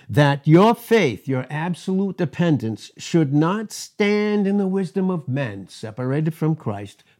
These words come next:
but in the power of God. "Howbeit we speak wisdom among them that are complete, yet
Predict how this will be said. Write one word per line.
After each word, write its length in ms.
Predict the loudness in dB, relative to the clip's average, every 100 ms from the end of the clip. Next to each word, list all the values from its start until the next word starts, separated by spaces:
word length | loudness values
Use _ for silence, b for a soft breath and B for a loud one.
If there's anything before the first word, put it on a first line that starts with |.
| -10
but 120 | -6
in 100 | -6
the 80 | -6
power 340 | -8 -8 -8
of 100 | -8
God. 400 | -12 -12 -14 -20 b b b -4
"Howbeit 520 | -2 2 4 4 4
we 160 | 0
speak 380 | 0 2 2 2
wisdom 420 | 2 2 2 0
among 440 | 0 2 2 2 0
them 240 | 0 0
that 180 | -2 -2
are 160 | -2 -4
complete, 800 | -4 -6 -6 -8 -8 -8 _ _ _ _ _ _ _ _ b b b b b
yet 340 | 0 0 -4